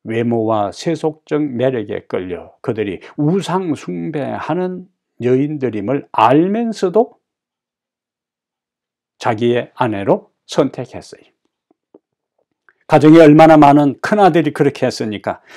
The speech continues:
그동안 하나님을 잘 섬기던 그 가정에서 얼마나 문제가 생겼겠어요. 두 며느리가 다 우상을 숭배하는 자들이 들어왔으니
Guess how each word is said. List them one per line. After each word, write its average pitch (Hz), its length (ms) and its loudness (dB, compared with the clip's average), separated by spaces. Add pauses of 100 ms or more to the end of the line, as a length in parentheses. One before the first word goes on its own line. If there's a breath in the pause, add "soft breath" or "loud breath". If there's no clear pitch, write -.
(160 loud breath)
그동안 139 340 2
하나님을 196 520 0
잘 190 260 -4
섬기던 160 580 -6
그 123 140 -2
가정에서 87 640 -12 (500)
얼마나 127 340 -2
문제가 143 460 -4
생겼겠어요. - 800 -20 (640)
두 202 240 4
며느리가 170 760 4 (220)
다 127 420 0 (500)
우상을 170 520 -2
숭배하는 127 600 -6
자들이 110 480 -4
들어왔으니 87 760 -10